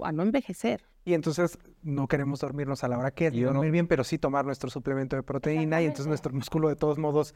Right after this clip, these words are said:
Speaker 2: que es lo mismo de los, de los, eh, de los otros suplementos, ¿no? Que decíamos de los ej-, del ejemplo de Estados Unidos. Quieres tener muchísimos suplementos para estar bien,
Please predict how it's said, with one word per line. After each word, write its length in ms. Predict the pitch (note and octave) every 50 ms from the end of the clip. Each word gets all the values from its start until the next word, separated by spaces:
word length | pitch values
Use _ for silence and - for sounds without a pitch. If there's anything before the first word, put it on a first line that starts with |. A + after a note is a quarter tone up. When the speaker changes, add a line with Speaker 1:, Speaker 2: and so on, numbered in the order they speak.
| - _ _
Speaker 2:
que 100 | - F#3
es 40 | F3+
lo 80 | F3 F#3
mismo 240 | F#3 F3+ F3+ F3+ F3
de 60 | E3+
los, 320 | D#3+ E3 D#3+ D#3+ - D#3
de 120 | C#3+ D#3 D3+
los, 360 | D3+ D3+ D3+ C#3 - - - -
eh, 160 | D#3+ D3+ D3+ D3
de 140 | C#3+ D3+
los 100 | C#3+ C#3+
otros 180 | E3 E3 E3 D#3
suplementos, 560 | E3+ C#3 F3 F3 F3+ G#3 G#3+ G3 - B2 -
¿no? 200 | C#3 D3+ F#3+ - -
Que 100 | D3 C3+
decíamos 400 | C3+ B2+ - D3 C#3 C#3+ C#3+ C3+
de 100 | C#3 B2+
los 120 | B2+ -
ej-, 160 | C3+ - C3
del 120 | C3+ C#3 C3+
ejemplo 180 | C#3 C#3+ C#3
de 60 | C#3+
Estados 200 | C#3 - D3+ C#3+
Unidos. 340 | - F3+ G3 F3+ C#3 - - - _ _ _ _ _ _ _ _
Quieres 400 | - - E3 D3 D3+ D#3 D3+ - - _ _ _
tener 320 | C#3+ C3 C#3 D3+ D3 D3 -
muchísimos 500 | E3+ D3+ C#3 - - G#3+ E3 E3+ E3 C#3+
suplementos 560 | - D3+ B2 D3+ D3 D3+ D#3 D3+ C#3 E3 D#3
para 220 | - - C#3 B2+ C3+
estar 260 | - - D3 C#3 C#3
bien, 280 | C#3+ D3+ D#3 E3 G3